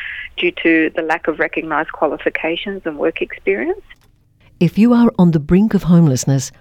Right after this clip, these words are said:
Speaker 2: or are already homeless, there are ways to get help. Organisations can help you negotiate with your landlord,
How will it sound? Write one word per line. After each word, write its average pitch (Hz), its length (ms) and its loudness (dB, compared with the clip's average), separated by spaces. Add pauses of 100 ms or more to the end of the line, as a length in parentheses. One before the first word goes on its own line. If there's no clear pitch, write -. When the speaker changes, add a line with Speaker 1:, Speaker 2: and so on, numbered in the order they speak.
(120)
Speaker 2:
or 175 160 6
are 160 260 6
already 202 520 4
homeless, 135 580 2 (320)
there 196 160 4
are 233 140 4
ways 147 320 2
to 135 80 -2
get 131 160 2
help. 135 380 0 (760)
Organisations 190 840 2
can 131 140 0
help 156 280 2
you 135 100 0
negotiate 135 760 0
with 135 200 -2
your 135 100 2
landlord, 180 600 2